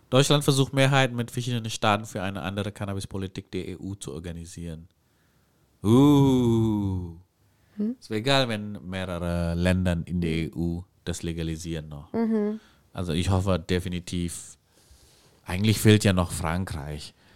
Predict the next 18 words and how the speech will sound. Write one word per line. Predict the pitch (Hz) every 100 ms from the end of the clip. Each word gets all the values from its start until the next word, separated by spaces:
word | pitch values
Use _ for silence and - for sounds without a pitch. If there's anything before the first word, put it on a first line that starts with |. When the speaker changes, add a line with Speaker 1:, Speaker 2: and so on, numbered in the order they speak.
| _
Speaker 1:
Spanien | - - 80 92 95
ist | 90 98
ja | 107
schon | 101 110 104 107 104 _ -
halb, | 101 107 107 113 113 - - _ _ _
oder | 85 80 131
Speaker 2:
Mhm. | 214 208 208
Speaker 1:
eigentlich | 73 82 98 101
schon. | - 101 117 - _ _ _ _ _ _ _ _ -
Äh, | 92
Holland. | 85 85 82 92 104 110 107
Speaker 2:
Italien | 98 226 226
doch | 202
nicht. | 202 208 - _ - -
Speaker 1:
Nee, | 110 120
Italien, | 113 107 101
genau. | 101 98
Italien | 113 - 131 156 160 170 170